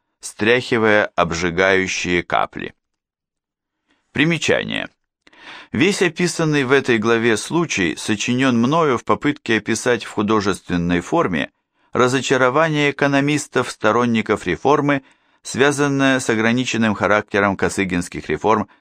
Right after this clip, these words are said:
тысяча девятьсот шестьдесят пятого года. Косыгин действительно специально заехал в Академгородок по пути домой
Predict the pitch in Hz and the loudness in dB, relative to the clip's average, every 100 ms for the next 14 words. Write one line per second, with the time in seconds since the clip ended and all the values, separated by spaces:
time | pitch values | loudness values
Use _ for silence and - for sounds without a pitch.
0 | _ 101 98 92 95 87 85 101 92 95 | _ -6 -4 -2 -2 -2 -2 -2 -2 -2
1 | 85 80 - 80 - 71 - 52 50 50 | -2 -4 -4 -4 -4 -6 -4 -8 -8 -8
2 | 50 - _ _ _ _ _ _ _ - | -10 -14 _ _ _ _ _ _ _ -2
3 | 120 - 208 175 135 - - - - 156 | -2 0 -2 0 -2 -6 -20 -16 -4 -4
4 | 156 151 190 180 156 135 - 131 - 147 | -2 -2 0 2 2 -2 -2 -4 0 2
5 | 135 120 104 107 107 101 - 90 87 98 | 2 2 2 2 2 0 0 0 0 0
6 | 92 95 87 85 92 104 139 - - 92 | 0 2 2 2 2 2 0 0 -2 -2
7 | 98 92 104 87 90 107 147 135 | -2 -2 -2 0 2 2 0 -2